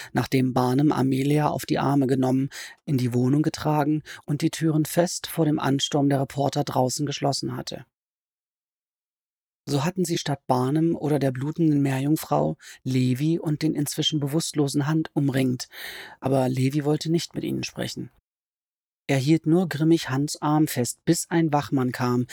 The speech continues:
der dann einen Laufburschen zur Polizei schickte. In der Zwischenzeit kam Hunt wieder ausreichend zu Bewusstsein, um seinen Sermon wieder aufzunehmen.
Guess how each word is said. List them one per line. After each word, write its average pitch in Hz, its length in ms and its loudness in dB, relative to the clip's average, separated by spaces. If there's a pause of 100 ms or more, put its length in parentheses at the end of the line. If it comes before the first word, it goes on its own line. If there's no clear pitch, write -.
(240)
der 127 100 2
dann 131 240 2
einen 147 280 2
Laufburschen 143 600 0
zur 120 140 -6
Polizei 113 460 -4
schickte. - 440 -8 (1500)
In 160 120 6
der 175 120 2
Zwischenzeit 135 680 -2
kam 131 340 -2
Hunt 139 220 -2
wieder 135 200 0
ausreichend 135 600 -2
zu - 120 -8
Bewusstsein, 127 680 0 (280)
um 135 160 2
seinen 120 300 0
Sermon 123 680 0
wieder 117 240 -2
aufzunehmen. 110 680 -4